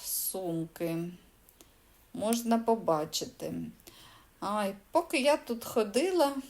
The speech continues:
знімала своє відео, дивилася, що тут є, а деякі речі вже <laughs> перейшли в руки інших покупців.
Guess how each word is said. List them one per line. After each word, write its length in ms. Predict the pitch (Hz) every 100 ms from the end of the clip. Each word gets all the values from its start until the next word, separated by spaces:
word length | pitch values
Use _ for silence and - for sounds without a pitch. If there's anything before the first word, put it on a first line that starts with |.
| - _ _ _ - - _
знімала 680 | 113 233 262 262 294 277 240
своє 460 | - 208 214 220 196
відео, 580 | 208 294 - 254 240 254 - _ - - -
дивилася, 680 | 233 247 247 254 233 226 208
що 340 | 208 - 285 285
тут 340 | 233 214 -
є, 360 | 185 214 311 403 - _ - - - _
а 100 | 220
деякі 600 | 214 285 233 226 226 202
речі 480 | 196 285 359 - 247
вже 280 | 220 233 311 269 247 240 - - -
<laughs> 680 | _ _ _ _ - - _
перейшли 560 | 285 294 - - 269 359
в 100 | 240
руки 360 | 226 269 269
інших 680 | 240 196 220 226 214 220 - - _
покупців. 1080 | 220 247 - 233 233 - - 165 156 -